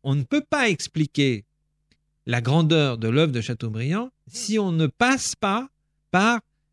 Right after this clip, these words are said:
une espèce de généalogie intime, profonde, intérieure, où Saint-, où Chateaubriand a formé son, son, j'allais dire, a rodé son, son,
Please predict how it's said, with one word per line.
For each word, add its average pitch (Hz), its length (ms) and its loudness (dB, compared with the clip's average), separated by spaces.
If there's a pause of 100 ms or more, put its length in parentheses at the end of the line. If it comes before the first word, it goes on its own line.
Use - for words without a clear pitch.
une 160 300 0
espèce 170 380 -2
de 135 140 -2
généalogie 170 1000 2
intime, 196 760 2
profonde, 202 760 -4 (560)
intérieure, 214 840 2 (380)
où 185 260 4
Saint-, 143 420 0
où 135 640 4
Chateaubriand 160 760 -2 (580)
a 151 120 -2
formé 226 720 -2
son, 165 240 -10
son, 156 240 -10 (100)
j'allais 143 240 -2
dire, 180 220 0
a 135 80 0
rodé 208 640 2
son, 151 300 -8
son, 120 600 -12